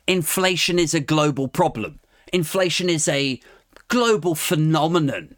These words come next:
Like, it's just this anomaly." And banks have one tool at their disposal to battle this anomalous phenomenon-y inflation that's affected. We don't know where it came from, guys. We'll never talk about where it came from,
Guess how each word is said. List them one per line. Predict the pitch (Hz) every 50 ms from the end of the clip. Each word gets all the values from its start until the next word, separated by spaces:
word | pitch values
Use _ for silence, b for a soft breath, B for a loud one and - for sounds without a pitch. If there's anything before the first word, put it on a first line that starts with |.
| _ -
Like, | 139 156 151
it's | 214 175 -
just | - 226 - - -
this | 185 156 -
anomaly." | 170 139 139 139 151 156 170 170 170 147 120 104 - - _ _ _ _ _ _ _ _ _ -
And | 160 160 151 127 -
banks | 208 190 190 190 180 - -
have | - 151 135 117 101 104
one | 107 110 117 151 208 262 262 262 262 247 -
tool | - - - 202 - 160 123 104 101 127
at | 147 -
their | 156 147
disposal | 143 - 156 - - - 147 143 139 - - - B B B B B B
to | - - 185
battle | 147 - - - 240 - - - 175 139 101
this | - 127 107 - -
anomalous | 139 127 127 147 156 190 190 185 180 170 151 139 - - - - - B B B B
phenomenon-y | B - - - - 180 165 160 165 170 185 185 180 180 170 175 170 170 165 160 160 160 151 143 135 131 131 127
inflation | 127 131 123 - - - 190 180 175 151 - - 127 120
that's | 139 139 -
affected. | 196 160 - 247 311 - 233 165
We | 143
don't | 147 160 160
know | 156
where | 151 156 156 156
it | 143
came | - 180 247 320 -
from, | - 494 370 247
guys. | 208 175 139 120 107 - - - - B B B B B
We'll | B 131 139
never | 160 220 302 359 196
talk | 156 - 240 220 -
about | 175 143 151 151 139
where | 143 147 143 131
it | 120 -
came | - 160 208 311 403
from, | 285 - 170 - - 143